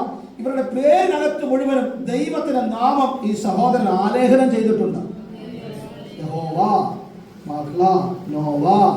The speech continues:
ഹൊഗ്ല, എല്ലാം ദൈവത്തെ പ്രതിനിധീകരിച്ചുകൊണ്ട് ദൈവനാമ മഹത്വത്തിന് വേണ്ടിയിട്ട് നിൽക്കാൻ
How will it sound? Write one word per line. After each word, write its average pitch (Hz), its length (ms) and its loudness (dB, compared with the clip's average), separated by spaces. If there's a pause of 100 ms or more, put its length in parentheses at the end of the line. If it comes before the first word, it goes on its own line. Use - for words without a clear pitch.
(500)
ഹൊഗ്ല, 170 320 -2 (960)
എല്ലാം 208 480 4
ദൈവത്തെ 208 600 2
പ്രതിനിധീകരിച്ചുകൊണ്ട് 202 840 0 (680)
ദൈവനാമ 254 500 6
മഹത്വത്തിന് 269 460 4
വേണ്ടിയിട്ട് 247 460 4
നിൽക്കാൻ 233 640 0